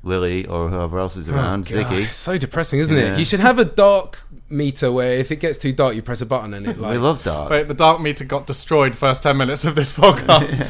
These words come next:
Speaker 1: <laughs>
Speaker 3: but it was brilliant. Fucking
Speaker 1: It's
Speaker 3: the best
Speaker 1: beautiful.
Speaker 3: chat we've had, yeah, for
Speaker 1: Yeah.
Speaker 3: sure. Um, any more tracks then? That's a great, great track. Any, any other ones?
Speaker 2: Well, uh,
Speaker 3: Kind of Desert Island Discs for your funeral, David. This is your opportunity.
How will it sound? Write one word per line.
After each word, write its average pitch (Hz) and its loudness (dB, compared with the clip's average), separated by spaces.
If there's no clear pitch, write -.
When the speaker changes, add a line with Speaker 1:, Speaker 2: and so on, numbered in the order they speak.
Speaker 1:
<laughs> - -12
Speaker 3:
but 170 6
it 180 0
was 151 -2
brilliant. 156 2
Fucking 156 -2
Speaker 1:
It's 135 -6
Speaker 3:
the 135 -2
best 147 0
Speaker 1:
beautiful. 170 4
Speaker 3:
chat 165 0
we've 143 -4
had, 131 0
yeah, 131 0
for 95 -6
Speaker 1:
Yeah. 95 -2
Speaker 3:
sure. 139 0
Um, 156 2
any 190 2
more 196 4
tracks - -2
then? 127 -2
That's 160 -6
a - -10
great, 147 0
great 143 -6
track. 156 -4
Any, 156 -8
any 165 -4
other 160 0
ones? 165 -4
Speaker 2:
Well, 202 -4
uh, 185 -2
Speaker 3:
Kind 160 -6
of 139 -8
Desert 165 -2
Island 156 0
Discs 151 -4
for 151 -6
your 147 0
funeral, 143 -2
David. 123 -4
This 127 -10
is 135 -10
your 139 -4
opportunity. 120 -12